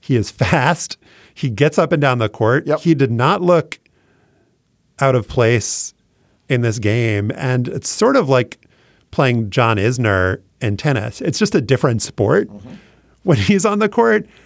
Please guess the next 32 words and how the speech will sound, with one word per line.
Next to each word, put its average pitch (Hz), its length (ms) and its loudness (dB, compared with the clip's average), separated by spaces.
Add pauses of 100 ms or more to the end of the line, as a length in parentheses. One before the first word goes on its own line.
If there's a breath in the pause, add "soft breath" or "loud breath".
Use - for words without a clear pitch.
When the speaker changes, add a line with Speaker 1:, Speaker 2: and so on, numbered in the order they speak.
(120 soft breath)
Speaker 1:
And 156 160 2
there 147 140 6
are 139 40 4
certain 147 380 2
things 131 460 0
where, 107 480 2 (580 soft breath)
as 127 160 -2
a 120 80 0
defense 123 920 -4 (220)
in 131 100 -2
particular, 127 800 -4 (100)
and 226 80 0
also 247 460 2
actually 160 320 2
when 156 120 4
you're 151 120 4
on 139 100 2
offense, 131 460 -2 (640 soft breath)
there 202 100 4
are 233 40 -4
just 233 200 0
certain 139 340 0
things 135 420 0
that 135 100 -2
you 117 220 -2 (100)
can't 117 500 -6
do 135 420 -2 (400 soft breath)
and 127 140 0
that 120 120 0
you 120 120 0
can't 143 480 -2
stop. 135 640 0